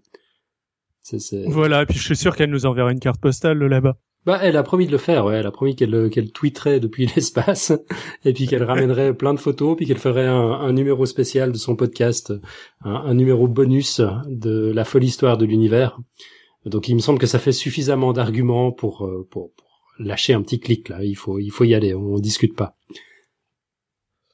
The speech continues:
Speaker 1: Et puis, de, maintenant, t'as
Speaker 2: Voilà.
Speaker 1: le droit de, d'enchaîner avec, euh, avec le, le rappel de,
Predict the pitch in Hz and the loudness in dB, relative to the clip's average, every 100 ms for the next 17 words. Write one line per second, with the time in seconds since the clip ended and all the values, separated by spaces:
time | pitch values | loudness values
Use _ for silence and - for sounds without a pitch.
0 | _ _ _ _ _ _ _ _ _ _ | _ _ _ _ _ _ _ _ _ _
1 | _ _ _ - 143 147 156 147 131 135 | _ _ _ -2 0 2 2 2 2 2
2 | 160 160 - - 143 131 127 131 139 135 | 0 2 2 2 0 2 2 2 0 0
3 | - 131 131 131 120 117 113 123 127 117 | 0 0 2 2 0 0 0 0 0 0
4 | 120 107 110 107 - 117 104 104 | 0 0 0 0 0 -2 0 -2